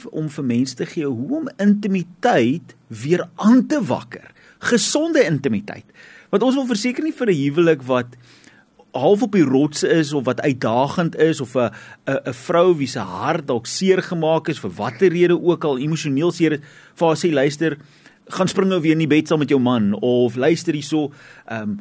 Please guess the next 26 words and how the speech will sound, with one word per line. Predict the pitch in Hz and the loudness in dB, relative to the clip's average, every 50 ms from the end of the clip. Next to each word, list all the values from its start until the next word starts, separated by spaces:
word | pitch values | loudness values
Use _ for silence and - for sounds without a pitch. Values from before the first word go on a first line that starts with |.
| - - _ - | -12 -18 _ -6
doen | 127 123 170 185 | -2 2 2 2
net | 214 190 | 2 2
dit | 147 170 156 | 0 0 -2
met | 175 160 | -2 0
jou | 170 160 - | 0 0 0
geld," | - 165 127 92 98 - | 0 -2 -4 -4 -6 -8
of, | 98 - - - | -10 -12 -12 -14
"Skryf | - - - 175 202 202 - | -12 -6 -2 0 0 2 2
jou | 190 160 - | 2 0 2
ou," | - 165 156 - - | 2 2 0 0 -4
ons | 165 160 185 | -8 -6 -4
wil, | 226 220 - - | -4 -4 -4 -6
ons | - 170 156 | -10 -8 -6
wil | 226 | -4
nie | 302 311 | -4 -2
daai | 220 135 143 151 | -2 -2 -2 -2
radikale, | 123 110 110 104 123 143 180 170 175 - 175 156 147 143 143 139 139 135 135 127 - - - - - - - - - | -4 -6 -6 -6 -4 -4 -4 -4 -2 0 2 4 4 4 6 6 6 4 4 0 -4 -14 -20 -20 -20 -20 -20 -14 -6
eh, | - 151 151 143 - - - - - 143 | -2 0 0 0 -2 -4 -6 -8 -10 -8
growwe | - - - - - - 226 226 233 254 254 202 226 - | -8 -8 -8 -6 -4 -2 0 2 2 2 4 4 2 2
aksies | - 143 - - - 143 120 101 | 0 -2 -6 -6 -6 -6 -4 -4
doen | - 117 110 | -2 -2 -2
nie. | 113 107 - - - - - _ _ - | -2 -4 -6 -10 -20 -20 -20 _ _ -8
Ons | - 170 175 | -6 -2 0
wil | 226 220 | 0 0
'n | 202 | 2
paar | 208 196 190 | 2 0 0